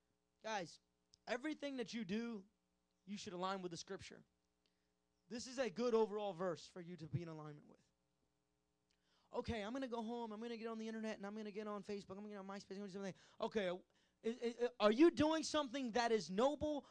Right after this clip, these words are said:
Are you doing something that is just? Are you doing something that is pure? These are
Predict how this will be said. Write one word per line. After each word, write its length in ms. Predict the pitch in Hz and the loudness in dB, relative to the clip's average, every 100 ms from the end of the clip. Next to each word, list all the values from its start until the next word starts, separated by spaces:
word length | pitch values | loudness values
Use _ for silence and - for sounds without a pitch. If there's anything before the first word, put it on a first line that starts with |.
| - | -2
Are 80 | 226 | 0
you 100 | 220 | 2
doing 240 | 240 302 | 0 -4
something 300 | - 269 254 | -2 -2 -2
that 160 | 240 208 | -2 -2
is 140 | 160 | -4
just? 360 | - 247 277 - | 6 6 6 2
Are 60 | 208 | 0
you 120 | 220 | 2
doing 220 | 233 269 | 0 -2
something 300 | - 254 240 | 0 -2 -2
that 100 | 226 | -2
is 100 | 208 | -4
pure? 340 | - 214 180 135 _ _ _ _ _ _ _ - | -4 -2 -2 -2 _ _ _ _ _ _ _ -20
These 120 | |
are 60 | 143 | -16